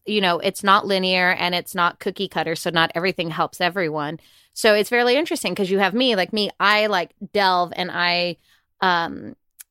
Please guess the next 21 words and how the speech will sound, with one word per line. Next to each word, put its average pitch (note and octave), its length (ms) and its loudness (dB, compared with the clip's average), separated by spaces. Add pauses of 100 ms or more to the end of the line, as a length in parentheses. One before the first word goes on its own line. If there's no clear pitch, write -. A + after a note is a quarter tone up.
(340)
it's - 400 -8
very G#3 220 4
helpful G3+ 320 0
for G3 80 -6
me F#3+ 100 -2
to G3 220 -2
read E3 420 -2
and E3+ 280 -2
to, F3+ 120 -6
like, E3 360 -4
sit - 400 -2
in F#3 140 -2
that F3 200 0
world F3+ 380 2
and E3 260 -6 (220)
just - 200 -8
constantly A3+ 540 -2
be F3 140 -6
reading E3+ 320 -4
in E3+ 120 -2
order. E3 380 -2